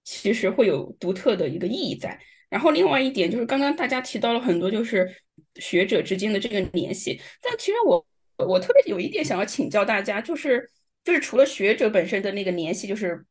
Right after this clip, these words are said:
people 的这种 engagement 以外，就有一个东西就是 literature 的这个 engagement。就是我，我，我不知道我的理-，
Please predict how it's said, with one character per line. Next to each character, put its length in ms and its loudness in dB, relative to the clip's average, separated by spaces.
people 300 -2
的 100 -2
这 60 -2
种 80 -2
engagement 640 -4
以 80 -6
外， 240 2
就 100 -2
有 160 4
一 80 -2
个 120 2
东 140 2
西 80 0
就 80 0
是 80 0
literature 640 -2
的 100 0
这 120 2
个 60 4
engagement。 600 0
就 160 2
是 400 2
我， 100 -2
我， 420 6
我 140 2
不 100 -4
知 140 -6
道 100 4
我 140 4
的 80 -2
理-， 240 -8